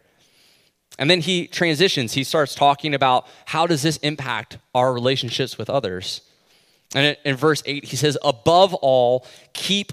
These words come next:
loving one another earnestly, since love covers a multitude of sins." And this text, it comes from a reference in Proverbs ten twelve,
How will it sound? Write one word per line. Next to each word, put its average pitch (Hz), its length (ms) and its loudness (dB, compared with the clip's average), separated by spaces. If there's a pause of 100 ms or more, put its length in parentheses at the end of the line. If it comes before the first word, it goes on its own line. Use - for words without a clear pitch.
(120)
loving 156 600 0
one 127 180 -2
another 110 460 -2
earnestly, 107 840 -6 (380)
since - 340 -2
love 143 600 2 (240)
covers 117 720 -2 (260)
a 123 140 -4
multitude 117 920 -4 (280)
of 104 100 -2
sins." 92 720 -6 (400)
And 160 100 2
this - 380 2 (240)
text, 175 280 0
it 143 120 -8
comes 180 320 0
from 160 220 0
a 123 60 0
reference 135 520 -2
in 117 140 -4
Proverbs 147 580 0
ten 147 260 -2
twelve, 127 560 0